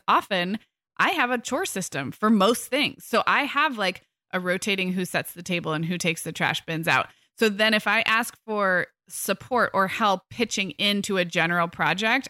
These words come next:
I can get even more pushback, like, "Well, it's not my day. Like, I already did all the things on my list today." And it's like,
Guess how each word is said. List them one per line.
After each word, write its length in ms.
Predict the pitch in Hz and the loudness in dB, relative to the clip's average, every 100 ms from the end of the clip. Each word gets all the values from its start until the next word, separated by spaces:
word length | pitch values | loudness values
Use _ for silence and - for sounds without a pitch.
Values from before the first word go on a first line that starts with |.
| - | 0
I 120 | 180 | 0
can 200 | 202 214 | 2 0
get 220 | 196 175 - | 2 0 0
even 420 | - 233 247 247 220 | 2 4 4 4 4
more 460 | 202 202 226 220 | 2 4 4 4
pushback, 580 | 196 202 185 - 175 165 - | 2 -2 -4 0 0 0 0
like, 300 | 175 156 - _ _ _ | 0 0 -4 _ _ _
"Well, 100 | 220 | 0
it's 120 | 214 | 2
not 160 | 233 214 | 0 2
my 120 | 208 | 2
day. 440 | 202 247 247 - 196 | 4 2 0 -4 0
Like, 160 | 208 | 2
I 140 | 196 196 | 4 4
already 200 | 220 226 | 4 2
did 160 | 220 | 2
all 140 | 262 208 | 4 2
the 80 | 190 | 0
things 240 | 185 180 | -6 -6
on 120 | 170 | -6
my 160 | 165 156 | -4 -6
list 260 | - - | -6 -8
today." 380 | - 165 - 175 - | -8 -4 -4 -6 -6
And 100 | 196 | -6
it's 140 | 185 | -2
like, 200 | 190 190 | -2 -2